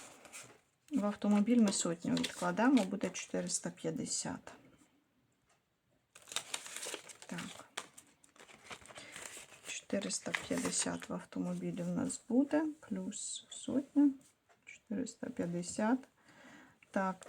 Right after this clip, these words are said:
далі в нас лишилось сто двадцять гривень. В гардероб ми поки нічого не відкладаємо, двісті так і залишається. Всяку всячину ми сюди, всяку всячину, сотню докинемо, триста гривень тут буде. Так,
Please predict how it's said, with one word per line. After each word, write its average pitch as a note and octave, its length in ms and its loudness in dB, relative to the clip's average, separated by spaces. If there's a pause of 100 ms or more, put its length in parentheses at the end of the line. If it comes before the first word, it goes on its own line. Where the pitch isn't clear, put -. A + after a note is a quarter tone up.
далі G3 360 6
в F3+ 60 0
нас A3+ 280 6
лишилось G#3 420 2
сто - 140 -2
двадцять G#3 400 0
гривень. A#3+ 500 6 (640)
В G3+ 40 0
гардероб G3+ 480 2
ми F#3+ 120 2
поки G3 280 -2
нічого F#3+ 340 0
не F#3 60 0
відкладаємо, F3+ 540 0
двісті F3+ 380 -4
так F3+ 240 -4
і A3+ 40 -6
залишається. G#3 680 0
Всяку G3 380 -4
всячину F3 720 0 (100)
ми F3 260 -2 (680)
сюди, F3+ 440 -2
всяку F3 400 0
всячину, C4 560 8
сотню E3+ 440 0
докинемо, F3 640 4
триста F3+ 420 0
гривень E3 440 2
тут E3+ 220 -4
буде. D#3+ 360 0 (1040)
Так, A#3 400 4